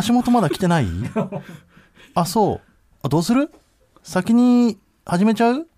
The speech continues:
まあでもほら、ね、生ビールの泡とかなくなっちゃうだろうし、もう橋本来る前にやっちゃおうよ。<laughs> じゃあどうしよう。つまみとかさ、なんか適当に頼んどこうよ。枝豆三つぐらいあればいいか。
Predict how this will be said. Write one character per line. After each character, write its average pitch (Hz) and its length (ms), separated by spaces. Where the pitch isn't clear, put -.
ま 233 80
あ - 20
で 226 80
も 196 60
ほ 190 40
ら、 123 160
ね、 156 180
生 151 220
ビ 185 80
ー 175 40
ル 139 60
の 110 80
泡 104 140
と 107 80
か 90 140
な 87 120
く - 80
な 117 100
っ - 40
ち - 80
ゃ 131 40
う - 40
だ 120 60
ろ 98 80
う - 20
し、 82 280
も 175 160
う 120 120
橋 151 120
本 190 180
来 214 100
る 202 60
前 113 200
に 82 340
や 117 80
っ - 20
ち 180 100
ゃ 208 60
お 214 60
う 165 40
よ。 78 140
<laughs> - 440
じ - 80
ゃ - 20
あ - 40
ど 262 80
う 262 40
し - 100
よ 110 200
う。 - 40
つ - 80
ま 226 100
み 247 120
と - 80
か 156 100
さ、 139 320
な 180 120
ん - 20
か 131 100
適 - 180
当 - 60
に 147 60
頼 156 120
ん 185 40
ど 175 80
こ 113 80
う 98 40
よ。 82 200
枝 139 140
豆 151 440
三 135 240
つ - 120
ぐ 185 60
ら 135 60
い - 0
あ - 20
れ 101 80
ば 95 60
い - 20
い 107 40
か。 82 240